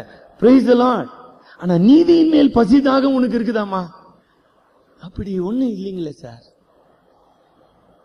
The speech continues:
அது எப்படிங்க அப்படி இருக்கிறது? ஒரு குழந்தை பிறந்ததுங்க, அந்த குழந்தைக்கு ப-, அந்த, அதாங்க பசி தாகம். அந்த பசியும் தாகம் இல்லாத ஒரு குழந்தை இருக்குமா? நீங்க எல்லாம் தாய்மாருங்க, சொல்லுங்க சார்,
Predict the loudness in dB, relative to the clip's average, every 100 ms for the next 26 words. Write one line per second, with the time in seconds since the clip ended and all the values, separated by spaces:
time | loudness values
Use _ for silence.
0 | _ _ -16 -12 -8 -8 -6 -4 -6 -6
1 | -10 -8 -10 -10 -18 _ _ _ _ _
2 | _ _ _ -8 -6 -4 -4 -4 -4 -2
3 | -2 -4 -6 -10 -10 -10 -8 -6 -6 -6
4 | -6 -8 -10 -20 _ _ _ -8 -6 -6
5 | -12 -12 -12 -10 -10 -10 -8 -10 -8 -6
6 | -6 -8 _ -8 -6 -8 -12 -18 _ _
7 | _ _ -14 -8 -8 -10 -8 -6 -4 -2
8 | -2 -2 -4 -2 -4 -2 -2 0 0 0
9 | 0 0 -2 -4 -8 -10 -20 _ _ _
10 | _ _ _ -8 -4 -2 -2 -2 -4 -2
11 | -4 -6 -10 -12 -6 -6 -6 -12 -8 -8